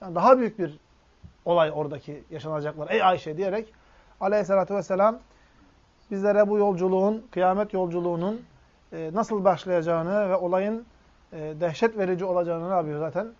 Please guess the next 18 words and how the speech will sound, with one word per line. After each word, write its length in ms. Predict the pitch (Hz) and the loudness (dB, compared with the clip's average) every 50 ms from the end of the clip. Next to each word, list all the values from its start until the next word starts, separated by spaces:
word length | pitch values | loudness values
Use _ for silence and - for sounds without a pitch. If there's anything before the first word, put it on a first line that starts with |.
| _ _ _ _ - _ _ _ - | _ _ _ _ -20 _ _ _ -4
Haber 240 | 165 165 170 160 | -2 0 0 0
veriyor. 260 | 151 143 143 165 185 175 | -2 -4 -4 -4 -4 -4
Bundan 220 | 185 190 196 190 | -4 -4 -2 -2
önce 220 | 190 180 170 175 | -2 -2 -4 -6
de 60 | 165 165 | -6 -2
zaten 400 | 170 185 180 175 180 180 180 175 | 0 0 0 0 0 -2 -2 -4
biliyorsunuz 520 | 175 180 165 127 160 165 180 170 - - - - | -4 -6 -6 -6 -6 -8 -8 -8 -12 -18 -14 -10
Allah-u 220 | 170 165 165 165 | -8 -6 -6 -6
Teala 240 | 160 160 156 156 156 | -4 -4 -4 -4 -6
kitabında, 520 | - - - 165 160 156 160 156 156 165 | -6 -4 -2 -2 -2 -2 -2 -6 -6 -8
Kur'an-ı 300 | 147 - 156 156 156 156 | -8 -4 -6 -6 -6 -6
Kerim'de 440 | 139 156 151 151 151 143 160 175 175 | -8 -8 -8 -8 -8 -8 -8 -8 -8
kıyametten 760 | - - 156 151 151 156 151 - - - - 165 156 156 151 | -6 -4 -2 -2 -2 -2 -6 -10 -12 -14 -8 -8 -8 -6 -6
bahsederken 560 | 147 123 - - 165 170 156 - 156 147 147 | -8 -10 -10 -8 -8 -8 -6 -6 -10 -12 -12
bizlere, 320 | 139 139 147 156 180 208 208 - - - - - - - - - _ _ - _ _ _ - - - - - | -12 -10 -4 -2 -2 -2 -2 -4 -16 -20 -20 -20 -20 -20 -20 -20 _ _ -20 _ _ _ -20 -20 -20 -20 -16
e, 280 | 156 151 147 147 147 151 151 - 170 | -14 -12 -12 -10 -12 -12 -14 -14 -10
bundan 300 | 170 170 175 185 185 165 | -8 -6 -4 -4 -2 0
bahsediyor. 600 | 160 151 127 - 147 135 139 143 156 185 208 202 | 0 -2 -2 -2 -10 -10 -8 -4 0 0 0 0